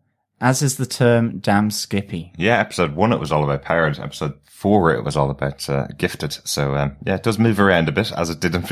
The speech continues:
Speaker 2: as it did in season one, which caused our original discussion, Chris. <laughs>
Speaker 1: Yep. Jim goes on to say, "The movie on the roof or whatever, super horrible directing, I think. Could not tell where they were,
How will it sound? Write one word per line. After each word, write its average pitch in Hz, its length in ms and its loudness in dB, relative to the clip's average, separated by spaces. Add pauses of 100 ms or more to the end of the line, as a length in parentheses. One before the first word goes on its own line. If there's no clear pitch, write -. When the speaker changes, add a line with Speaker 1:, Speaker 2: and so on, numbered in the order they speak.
Speaker 2:
as 98 160 0
it 78 60 -8
did 107 160 -2
in 120 60 0
season 104 340 0
one, 90 180 2
which 90 180 -6
caused 82 260 0
our 82 100 4
original 82 400 0
discussion, 78 480 -6
Chris. 101 300 -4
<laughs> - 40 -20 (580)
Speaker 1:
Yep. 104 400 -8
Jim 156 460 0
goes 147 280 2
on 139 160 2
to 135 60 -4
say, 131 300 2
"The 120 120 -2
movie 143 460 2
on 139 140 2
the 123 100 2
roof 123 420 0 (240)
or 107 180 0
whatever, 110 600 0 (180)
super 147 560 0
horrible 113 560 2
directing, 98 560 -4
I 85 140 -10
think. - 500 -12
Could 98 280 -6
not 107 300 -2
tell 101 300 2
where 107 440 4
they 98 160 -4
were, 85 360 -8